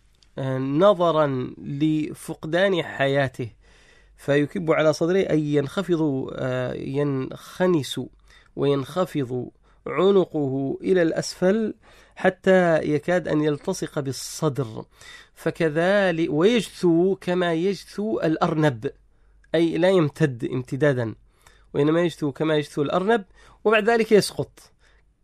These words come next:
فكأن الله تعالى يقول: "أصبحوا سقوطاً هامدين،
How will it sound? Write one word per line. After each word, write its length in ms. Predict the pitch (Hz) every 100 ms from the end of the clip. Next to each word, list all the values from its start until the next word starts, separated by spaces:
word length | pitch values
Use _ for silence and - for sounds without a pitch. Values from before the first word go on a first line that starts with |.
| - -
فكأن 460 | 147 - 190 214
الله 260 | 190 180 151
تعالى 300 | 151 160 151
يقول: 300 | 147 175 165
"أصبحوا 460 | 190 - 156 156
سقوطاً 880 | 139 - 170 175 160 143 139 120 107 -
هامدين، 1040 | 120 127 131 131 123 143 143 131 113 110